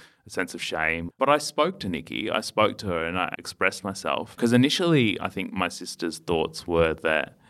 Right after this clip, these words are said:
you know, my mum spoke to her, my dad spoke to her, and she was really close to my dad. She was close to mum, like, really close to mum, but her and dad were just super fond of each other. And dad, I, I think he leveled with her and he spoke to her. And then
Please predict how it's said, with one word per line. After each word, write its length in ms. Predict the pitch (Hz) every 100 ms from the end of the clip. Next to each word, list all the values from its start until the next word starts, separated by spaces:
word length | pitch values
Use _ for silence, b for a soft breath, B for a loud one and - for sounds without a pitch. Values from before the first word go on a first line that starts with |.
| b
you 140 | 95
know, 100 | 87
my 120 | 87 85
mum 300 | 87 87 85
spoke 360 | - 80 - -
to 100 | 85
her, 520 | 80 80 78 78 78
my 120 | 78
dad 320 | 78 82 82 -
spoke 320 | - - -
to 100 | 85
her, 500 | 82 78 76 76 76 - _
and 120 | 123 -
she 80 |
was 120 | 110 107
really 160 | 135
close 340 | - 82 76 -
to 80 | 80
my 100 | 73
dad. 340 | 80 71 -
She 80 | -
was 80 | 101
close 260 | - 175 -
to 60 |
mum, 460 | 90 85 71 143 - _ -
like, 100 | 90
really 260 | 95 98 92
close 240 | 85 82
to 80 | 82
mum, 360 | 87 76 71 - -
but 280 | 95 - _ _ _ _ _ _ -
her 220 | 98 92
and 160 | 85 78
dad 340 | 73 76 - - -
were 160 | 78
just 400 | - 71 - - _ _
super 480 | - - - 80 -
fond 280 | - 73 73
of 60 | 64
each 180 | 71
other. 300 | 57 62 50 - _ _ _ _ -
And 240 | 104 101
dad, 400 | 113 110 127 131 _ _ -
I, 300 | - 101 -
I 40 |
think 180 | 131 156
he 80 | 151
leveled 320 | 127 165 156
with 160 | 98 82
her 60 |
and 100 | 82
he 40 | 87
spoke 300 | - 90 92
to 100 | -
her. 140 | 90 90
And 160 | 95 113
then 220 | 123